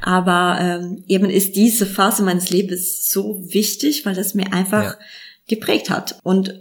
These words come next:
Speaker 1: quasi dazu beigeführt, was, was alles passiert ist danach. Für mich war das auch wichtig, weil als ich krank war, hat es mir sehr viel geholfen, solche Bücher zu lesen, wo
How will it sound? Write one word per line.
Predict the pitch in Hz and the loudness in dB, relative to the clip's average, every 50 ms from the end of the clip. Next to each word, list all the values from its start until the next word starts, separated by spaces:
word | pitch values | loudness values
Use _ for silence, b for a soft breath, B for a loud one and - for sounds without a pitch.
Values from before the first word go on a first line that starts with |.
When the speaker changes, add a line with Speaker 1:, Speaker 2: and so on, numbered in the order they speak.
| - - | -18 -12
Speaker 1:
quasi | - - - 185 202 196 - 208 196 - | -6 -2 0 0 0 0 -4 -6 -6 -4
dazu | 196 190 196 - 185 180 | -6 -4 -4 -6 -4 -2
beigeführt, | - 190 196 214 208 - 196 190 190 | 0 0 0 0 -2 -2 -2 -2 -2
was, | - 185 190 - - - | -2 -4 -4 -6 -8 -8
was | 190 185 - - - - - | -8 -8 -6 -8 -10 -12 -10
alles | - 202 190 190 190 | -6 -6 -4 -4 -4
passiert | - 202 - - 226 220 - | -6 -6 -4 -4 -4 -4 -4
ist | - - - | -8 -8 -6
danach. | 180 175 - - 190 190 196 B B B B B B B | -6 -4 -4 -4 -6 -8 -8 B B B B B B B
Für | B - 190 | B 0 2
mich | 190 190 190 196 | 2 2 4 4
war | 190 185 202 | 4 4 6
das | 214 214 202 - - - - - | 6 4 2 2 -4 -8 -10 -6
auch | - 196 190 - - 185 | -6 -6 -6 -6 -8 0
wichtig, | 175 214 208 - 214 - | 0 0 0 0 -4 -4
weil | - 196 190 196 190 190 - - | -2 -2 0 0 -2 -2 -6 -4
als | - 175 180 | -4 -4 -2
ich | - - - | -4 -6 -6
krank | - - 233 233 233 226 226 | -6 -6 -4 -4 -4 -4 -2
war, | 233 240 247 247 247 240 B B B B | 0 2 2 0 0 -4 B B B B
hat | - 202 196 | -6 -4 -2
es | 196 190 - - | -2 -4 0 0
mir | 185 | 0
sehr | 180 180 180 196 208 | 2 4 4 4 4
viel | 202 - - - 220 214 | 0 -2 -2 0 2 2
geholfen, | 190 175 185 - 202 202 214 208 - - 175 180 208 240 269 - B B B B B B B B | 2 0 0 2 2 2 2 0 0 -2 0 2 4 2 2 0 B B B B B B B B
solche | - - 202 196 196 196 | -4 -2 0 0 0 0
Bücher | 175 190 185 185 190 165 | 0 0 0 -2 -2 -4
zu | 170 170 | -4 -4
lesen, | 165 170 165 170 170 - 160 151 151 | -2 0 0 0 0 -2 -4 -4 -4
wo | 175 175 175 160 156 - - | -6 -6 -4 -6 -6 -8 -10